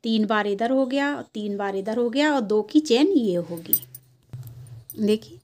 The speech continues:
ये कली बनाने के बाद एक चेन बनाएंगे हम, यहाँ एक चेन बना ली और फिर हम वही करेंगे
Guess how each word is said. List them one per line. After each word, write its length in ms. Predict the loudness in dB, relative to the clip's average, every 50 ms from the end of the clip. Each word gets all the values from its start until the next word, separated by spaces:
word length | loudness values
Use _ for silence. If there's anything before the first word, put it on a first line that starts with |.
| _ 0
ये 160 | 2 2 4
कली 240 | 4 2 0 0 0
बनाने 360 | -2 -2 -4 -4 -4 -6 -4 -4
के 80 | -2
बाद 280 | 0 0 0 0 -4 -10 -20 -4 0
एक 180 | 2 2 2 2
चेन 260 | -2 -4 -4 -4 -4 -6
बनाएंगे 360 | -8 -8 -8 -8 -8 -8 -8
हम, 140 | -8 -6 -6
यहाँ 160 | -6 -6 -6
एक 240 | -6 -6 -8 -10 -8
चेन 240 | -8 -6 -6 -4 -6
बना 200 | -6 -8 -8 -6
ली 160 | -6 -8 -8 -8 _ _ _ _ _ _ _ _ _ -12
और 100 | -12 -12
फिर 260 | -2 2 2 4 6
हम 140 | 6 4 6
वही 180 | 4 4 4 2
करेंगे 380 | 0 -2 -2 2 2 2 2